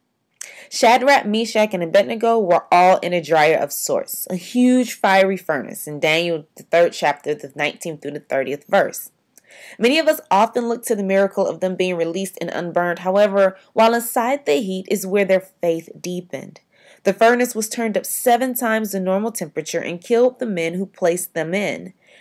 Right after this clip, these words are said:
But inside with the brothers was a fourth man who looked like a god.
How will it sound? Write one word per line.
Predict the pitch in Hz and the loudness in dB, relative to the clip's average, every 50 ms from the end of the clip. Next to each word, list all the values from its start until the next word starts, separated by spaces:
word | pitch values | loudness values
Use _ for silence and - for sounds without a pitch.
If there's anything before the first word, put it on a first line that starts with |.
| _ - | _ 0
But | - 196 226 | 0 2 2
inside | 233 226 - - - 226 214 226 233 220 220 | 2 -2 -2 0 2 2 4 4 4 2 2
with | 233 226 | 0 -2
the | 220 196 | -2 -4
brothers | 180 190 196 196 196 202 185 185 | 0 2 2 4 2 2 -2 -2
was | 180 170 | -4 -4
a | 185 180 | -4 -6
fourth | - - - 233 240 233 233 180 | -6 -4 0 0 0 0 -2 -6
man | 170 160 160 160 | -6 -4 -4 -4
who | 165 170 | -4 -4
looked | 170 180 226 240 - - | -2 0 0 0 0 0
like | 127 151 147 - - | -8 -8 -8 -6 -6
a | 156 | -4
god. | 151 170 170 165 151 143 143 147 - | 0 2 2 2 0 -2 -6 -10 -12